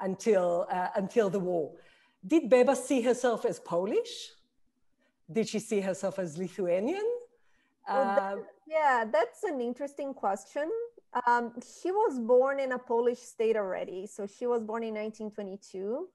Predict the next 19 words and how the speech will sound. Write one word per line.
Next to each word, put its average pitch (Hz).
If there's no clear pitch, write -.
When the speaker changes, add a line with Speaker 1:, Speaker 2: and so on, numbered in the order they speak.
Speaker 2:
Uh, 240
I'm 254
not 330
sure 302
how 240
she 240
saw 208
herself 262
because 254
this 226
is 247
not 226
something 226
that 214
she 220
speaks 233
about 202
in 208
her 202